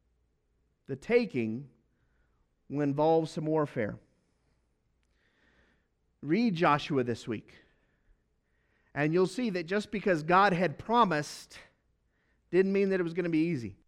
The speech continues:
He promised every place where you set your foot. But you see, there's some enemies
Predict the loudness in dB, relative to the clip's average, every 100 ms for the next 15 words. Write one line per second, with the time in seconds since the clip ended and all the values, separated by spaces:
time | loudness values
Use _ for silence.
0 | _ _ _ _ _ _ _ _ _ _
1 | _ _ _ _ _ _ _ _ -10 2
2 | 2 2 -4 2 4 4 0 -2 2 2
3 | 2 0 -2 -2 -2 -4 -6 -4 0 0
4 | -2 -12 -6 -6 -2 -2 0 0 0 -6
5 | -2 2 4 4 0 -4